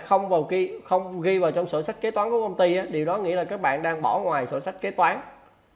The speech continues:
rất là nhiều. Được không? Thì khúc này nó sẽ bị ấn định thuế theo điều số mười bốn của Nghị định một hai sáu nói về vấn đề ấn định thuế nè. Không phản ánh hoặc phản ánh không đầy đủ,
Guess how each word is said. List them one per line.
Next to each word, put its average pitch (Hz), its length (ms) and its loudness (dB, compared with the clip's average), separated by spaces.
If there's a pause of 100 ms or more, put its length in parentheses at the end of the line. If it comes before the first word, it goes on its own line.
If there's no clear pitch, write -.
(220)
rất 262 140 2
là 196 120 4
nhiều. 147 320 4 (680)
Được 143 120 -2
không? 165 300 4
Thì 143 60 -8
khúc 185 140 -8
này 180 180 2
nó 151 120 0
sẽ 190 140 -4
bị 139 140 -2
ấn 175 220 -4
định 135 220 -2
thuế 175 240 0
theo 170 160 -2
điều 143 240 -2
số 160 220 0
mười 165 200 -4
bốn 165 280 -2
của 208 60 -6
Nghị 175 160 -4
định 131 160 -4
một 135 180 -4
hai 151 120 -4
sáu 165 300 -2
nói 180 180 -4
về 160 160 0
vấn 151 180 -6
đề 156 80 -2
ấn 147 200 -4
định 135 160 -6
thuế 151 220 -4
nè. 185 120 -6 (600)
Không 220 400 6
phản 165 220 2
ánh 240 260 4
hoặc 160 220 -2
phản 160 180 0
ánh 220 180 -2
không 208 300 0
đầy 170 140 4
đủ, 147 200 2